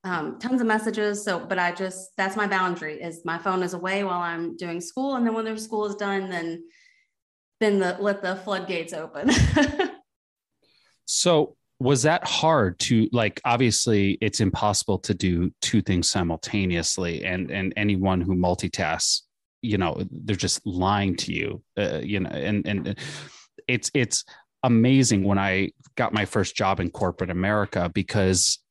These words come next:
Speaker 2: leading up to that, I was so good at time management. I mean, I was starting my first business by the time I was nineteen years old. And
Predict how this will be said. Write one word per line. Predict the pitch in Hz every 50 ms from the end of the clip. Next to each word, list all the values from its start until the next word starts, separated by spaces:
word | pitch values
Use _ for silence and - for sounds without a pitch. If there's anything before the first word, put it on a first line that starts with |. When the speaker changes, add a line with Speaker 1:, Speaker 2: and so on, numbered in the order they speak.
| _ _ -
Speaker 2:
leading | 131 113 113 131 143 147 143 131 - -
up | 113 - - - -
to | - - 107 92 87 85 82 82 90 _ -
that, | 98 85 82 110 107 104 95 82 78 78 - - -
I | 101
was | 98 98 90 - -
so | - - - - 113 113 123
good | 113 110 - 120 117 107 95 -
at | - 95 - -
time | - - - 87 85 82 82 85
management. | 98 131 196 226 165 - - - 104 82 67
I | 104
mean, | 107 101 92 90 - 143 - - - - _ -
I | 131 139
was | 139 135 127 -
starting | - - 123 113 107 104
my | 101 95 87
first | - 110 92 - - -
business | 113 127 - 113 82 -
by | - 92 90
the | 87
time | - - 101 95 92
I | 90
was | 87 82 -
nineteen | 95 92 92 92 87 - - 107 95 92
years | 90 87 87 82 82
old. | 101 127 160 147 104 92 -
And | 101 95 90 85